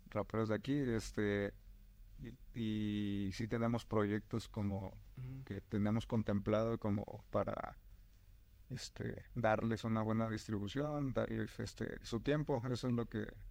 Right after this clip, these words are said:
Speaker 1: también les estamos tratando de darle tiempo a cada, a cada proyecto de
Speaker 2: Para
Speaker 1: los
Speaker 2: que se
Speaker 1: que estamos
Speaker 2: desarrolle, sí,
Speaker 1: trabajando.
Speaker 2: claro.
Speaker 1: Para, para no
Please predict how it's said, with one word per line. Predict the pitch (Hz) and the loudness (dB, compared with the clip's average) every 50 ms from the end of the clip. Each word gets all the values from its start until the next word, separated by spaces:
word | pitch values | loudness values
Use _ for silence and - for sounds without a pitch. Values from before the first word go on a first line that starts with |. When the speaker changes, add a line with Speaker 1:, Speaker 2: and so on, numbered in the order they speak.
| - | -4
Speaker 1:
también | - 113 101 104 107 110 110 - - - - - - - - - - - | -2 2 2 4 4 2 2 -2 -6 -14 -16 -18 -18 -20 -20 -12 -6 -2
les | 113 107 104 104 104 104 104 110 107 107 104 - - - - | 0 2 2 2 2 0 -2 -2 -4 -4 -6 -8 -10 -6 -6
estamos | 107 104 - 113 110 110 110 | -6 -2 0 2 2 2 2
tratando | - 107 101 98 107 110 110 | 2 2 0 0 0 2 2
de | 110 | 4
darle | 107 107 - 113 113 | 4 2 2 2 0
tiempo | 107 - 107 107 101 - 110 | 2 2 0 0 0 0 -2
a | 107 | -2
cada, | - 113 107 104 107 107 104 | 0 0 0 0 0 0 -2
a | 101 107 - - - - - - - - - - | -4 -6 -10 -16 -20 -20 -20 -20 -20 -20 -18 -16
cada | - 110 110 110 | -14 -14 -14 -14
proyecto | - - - - - - - - 113 | -14 -14 -16 -16 -16 -16 -16 -18 -18
de | 107 101 98 | -14 -6 -2
Speaker 2:
Para | 117 117 117 | -2 -2 -2
Speaker 1:
los | - | -2
Speaker 2:
que | - 113 | -2 -2
se | - - 120 | -2 -2 -2
Speaker 1:
que | 117 | -4
estamos | 110 - 113 113 107 - | -4 -4 -4 -6 -6 -6
Speaker 2:
desarrolle, | - - 135 135 | -6 -4 -4 -2
sí, | 120 - 135 | -2 -2 -4
Speaker 1:
trabajando. | - - - 135 135 131 - | -2 -2 -4 -4 -4 -6 -10
Speaker 2:
claro. | - - - - - - - - - - - | -16 -20 -20 -20 -20 -20 -20 -20 -20 -4 2
Speaker 1:
Para, | - 107 101 98 98 98 98 98 98 98 95 95 98 - - | 4 4 6 6 4 4 4 4 4 4 2 2 -2 -4 -2
para | - 107 104 104 | 2 2 4 4
no | 101 107 107 113 113 117 113 110 107 104 104 | 4 2 2 2 2 2 2 2 2 2 0